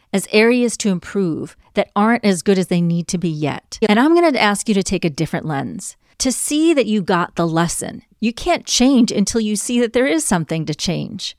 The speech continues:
Now that you have that lesson, twenty twenty-four, it can be different. So let's just stop and congratulate ourselves that we got the aha. We saw the way we were acting,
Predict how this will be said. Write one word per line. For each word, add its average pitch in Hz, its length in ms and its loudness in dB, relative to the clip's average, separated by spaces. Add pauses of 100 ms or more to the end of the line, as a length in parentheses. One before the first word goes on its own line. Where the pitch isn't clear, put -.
Now 240 360 6
that 277 100 0
you 240 120 0
have 254 280 2
that 247 180 2
lesson, 196 580 -2 (160)
twenty 277 340 2
twenty-four, 254 640 2
it 202 140 -2
can 208 120 0
be 190 120 0
different. 165 380 -4 (480)
So - 160 2
let's 269 340 2
just 254 180 -2
stop 202 500 0
and 190 120 -2
congratulate 180 800 0
ourselves 160 420 0
that 262 100 0
we 269 100 0
got 214 380 0
the 233 160 0
aha. 156 440 -2 (140)
We 220 140 -2
saw 240 400 2
the 247 100 0
way 190 160 4
we 175 140 2
were 175 160 2
acting, 165 460 -6